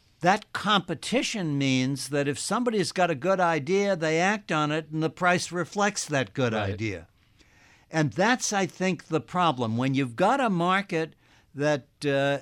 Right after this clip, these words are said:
Speaker 1: you have individuals, uh, who are buying stocks for different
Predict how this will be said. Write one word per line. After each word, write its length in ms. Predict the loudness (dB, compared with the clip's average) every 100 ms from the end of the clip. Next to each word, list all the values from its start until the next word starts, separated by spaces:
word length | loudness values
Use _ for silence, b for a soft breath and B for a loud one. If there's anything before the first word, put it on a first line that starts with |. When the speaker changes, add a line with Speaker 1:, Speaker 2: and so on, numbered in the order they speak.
| -4
Speaker 1:
you 160 | -4
have 380 | -2 -2 -2 -4
individuals, 1400 | -2 -2 0 0 0 -2 -2 0 2 4 2 0 -4 -4
uh, 240 | 0 0
who 220 | 0 2
are 140 | 2 0
buying 420 | -2 -2 -2 -4
stocks 600 | -6 -4 -2 -2 -4 -10
for 280 | -6 -4 -4
different 720 | -4 -2 -2 -2 -6 -6 -6